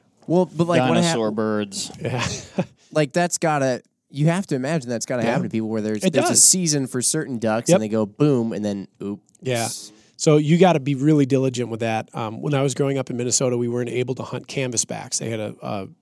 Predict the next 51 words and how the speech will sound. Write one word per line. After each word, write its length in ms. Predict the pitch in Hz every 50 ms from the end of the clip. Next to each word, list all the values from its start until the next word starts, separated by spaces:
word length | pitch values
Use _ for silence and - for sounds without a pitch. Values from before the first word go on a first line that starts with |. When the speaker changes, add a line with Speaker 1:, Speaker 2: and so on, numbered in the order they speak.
| - -
Speaker 3:
a 40 | 110
closed 320 | - - 139 127 135 120 -
season 260 | 151 139 123 117 113
on 100 | 104 104
canvasback. 600 | - - 120 110 107 107 - - 113 104 101 -
That 60 | 131
was 140 | 123 107 113
a 40 | 107
duck 260 | 110 117 113 113 -
of 80 | 135 113
very 280 | 107 110 113 117 117
special 420 | 107 - - 113 107 - - 120 113
interest, 420 | 107 101 - 117 107 - - -
and 100 | - 98
they 80 | 107 107
were, 140 | - 147 131 - _ -
their 240 | 151 131 135 113
numbers 340 | 113 117 117 113 120 113 120
were 80 | 110 107
very 240 | 104 110 110 107 104
down. 400 | 107 104 107 110 113 110 107 _ _ - - _ _ _ _ _ _ _
And 400 | - 135 123 117 113 110 110 - -
it, 200 | - - 143 - _ _ -
it 140 | 160 131
does 240 | - 143 156 180 -
happen. 340 | - 120 101 101 - 107 104
People 300 | - 143 131 - 131 123
inadvertently 500 | 117 120 117 113 120 120 127 - 123 120
shoot 240 | - - 131 123 127
'em, 180 | 127 120 117 _ - - - - _ -
especially 360 | - - 147 - - 175 156
when 220 | 135 127 123 110
it's, 180 | 110 - - - - _ - _ _
you 140 | _ 165 147
know, 140 | 120 104 - -
either 280 | 175 151 131 - 117
in 80 | 110 107
the 60 | 101
morning 360 | 107 120 127 135 139 139 127
or 80 | 113 117
in 100 | 120 117
the 160 | 117 117 127
evening. 380 | 135 135 131 135 131 127 127 - _ - - - _ _ _ -
You're 120 | - 131
looking 280 | 131 135 127 - 156 131
at 60 | 120 117
a 60 | 113
canvasback. 920 | - - 143 127 127 127 123 - - - 123 123 120 117 110 - - - _ _ _ _ _ -
Maybe 220 | 139 139 127 135
you're 120 | 123 123 120
not 300 | 120 120 113 113 117